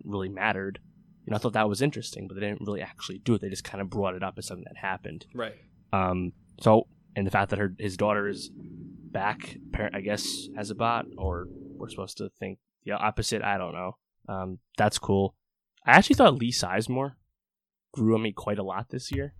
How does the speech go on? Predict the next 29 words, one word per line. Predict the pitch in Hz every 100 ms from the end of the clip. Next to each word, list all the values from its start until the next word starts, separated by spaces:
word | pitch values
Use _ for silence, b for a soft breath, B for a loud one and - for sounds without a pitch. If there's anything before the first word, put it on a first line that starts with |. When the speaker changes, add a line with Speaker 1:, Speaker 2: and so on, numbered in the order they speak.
| -
Speaker 1:
as | 113
an | 113 104
ancillary | 117 120 131 120 123
character. | 131 131 131 147
Speaker 2:
Yeah. | 123 107 - _ -
Speaker 1:
As | 110
opposed | - 107 98
to |
just | 110 -
being | 104 95
a | 95 _ _ _ _ _ -
grating | 113 101 104 98
dick | 113 104 -
in | 101
season | 107 98 95
one. | 95 107 123 -
Again, | 107 117 107 98 _
the | -
fact | 104 104
that | 107
Dolores | 98 101 110 110
is | 107
still | - 104
gonna | 104 127 120
be | 131
involved | 104 98 101 107
in | 135
some | - 107
capacity, | 107 101 104 - 117 117